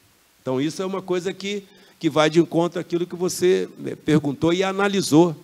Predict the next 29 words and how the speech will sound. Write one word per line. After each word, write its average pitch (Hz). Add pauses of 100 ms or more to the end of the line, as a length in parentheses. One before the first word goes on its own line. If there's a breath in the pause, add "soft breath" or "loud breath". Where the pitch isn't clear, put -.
(140)
tá? 160
De 127
forma 151
inteligente. 160
Então, 175
é -
importante 208
que 226 (380 loud breath)
se 147
aguarde, 208 (320 loud breath)
entendeu? 143
Se 147
aguarde, 175 (360)
porque, 170
por 165
exemplo, 139
você 151
não 226
vai 170
ter, 143 (400 soft breath)
a 123
não 135
ser 175
com 180
uma 175
questão 151
de 131
uma 143
decisão, 170